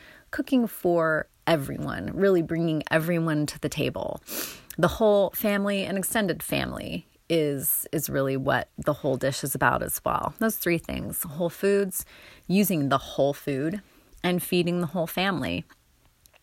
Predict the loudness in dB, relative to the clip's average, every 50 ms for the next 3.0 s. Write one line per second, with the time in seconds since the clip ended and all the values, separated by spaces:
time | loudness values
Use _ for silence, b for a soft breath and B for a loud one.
0 | _ -2 -2 0 6 8 8 8 8 8 6 6 6 4 4 2 2 2 0 2
1 | 4 4 4 4 4 6 4 4 4 2 -2 B B B B B B B B -4
2 | 2 2 4 4 6 6 4 4 4 2 2 4 4 4 4 4 2 2 0 0